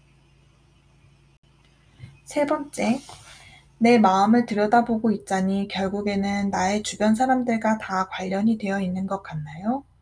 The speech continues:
그리고 이 사람들과 어떻게 지내야 할까 고민이 되나요?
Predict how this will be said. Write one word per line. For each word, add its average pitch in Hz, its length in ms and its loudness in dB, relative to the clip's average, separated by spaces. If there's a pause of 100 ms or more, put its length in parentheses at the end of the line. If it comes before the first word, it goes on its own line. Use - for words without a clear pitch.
(440)
그리고 190 440 -4
이 185 140 -8
사람들과 220 640 0
어떻게 214 440 -4
지내야 190 440 -4
할까 185 320 -6
고민이 190 440 -4
되나요? 180 560 -8